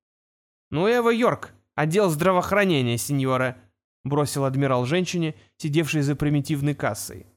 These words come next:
"А", сказала она с явным неудовольствием, "por favor, non aquí. Туда идите, кухня, понимаете?"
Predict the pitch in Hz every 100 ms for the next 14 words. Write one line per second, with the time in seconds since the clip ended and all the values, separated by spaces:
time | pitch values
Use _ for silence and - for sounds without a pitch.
0 | _ _ - 247 233 180 135 - _ _
1 | - - 147 143 139 135 127 147 139 131
2 | 131 135 135 127 120 120 - 82 - _
3 | _ 269 247 262 240 220 147 143 185 202
4 | 196 147 110 - _ _ _ _ 233 254
5 | 247 233 247 - 147 220 185 139 131 170
6 | 254 269 - 120